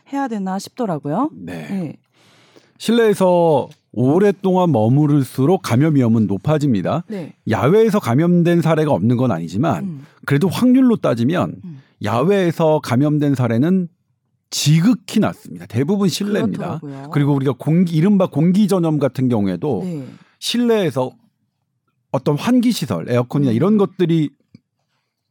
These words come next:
Speaker 2: 결부됐을 때 공기 전염이 이루어졌지,
Speaker 1: 음.
Speaker 2: 야외에서 그렇지도 않거든요. 그러니까
Speaker 1: 네.
Speaker 2: 실내에서 만약 있다면 어떻게 해야 되느냐?
Speaker 1: 음.
Speaker 2: 환기를 자주 시켜주셔야겠죠.
Speaker 1: 아, 네.
Speaker 2: 마스크,
Speaker 1: 네.
Speaker 2: 손 열심히 씻기, 그다음에, 어,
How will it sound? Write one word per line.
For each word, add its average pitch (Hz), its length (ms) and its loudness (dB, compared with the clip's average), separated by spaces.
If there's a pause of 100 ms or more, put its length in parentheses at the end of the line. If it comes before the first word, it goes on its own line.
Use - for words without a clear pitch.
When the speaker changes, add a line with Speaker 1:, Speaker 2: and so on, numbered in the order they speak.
(140)
Speaker 2:
결부됐을 151 760 0
때 151 160 -2
공기 131 240 0
전염이 117 340 2
이루어졌지, 98 600 -6
Speaker 1:
음. 165 280 -12 (120)
Speaker 2:
야외에서 143 380 0
그렇지도 110 320 -6
않거든요. 98 380 -8
그러니까 92 380 -6
Speaker 1:
네. - 60 -14 (320)
Speaker 2:
실내에서 247 560 2
만약 123 260 0
있다면 113 400 -4
어떻게 131 340 -6
해야 123 60 0
되느냐? 107 340 -4
Speaker 1:
음. 180 120 -6
Speaker 2:
환기를 220 420 -4
자주 - 240 -14
시켜주셔야겠죠. - 800 -20 (100)
Speaker 1:
아, 165 340 -12
네. 143 260 -20
Speaker 2:
마스크, - 460 -4 (340)
Speaker 1:
네. 170 240 -8
Speaker 2:
손 156 180 0
열심히 123 380 2
씻기, 202 560 -4
그다음에, 175 540 -4 (460)
어, 123 260 -10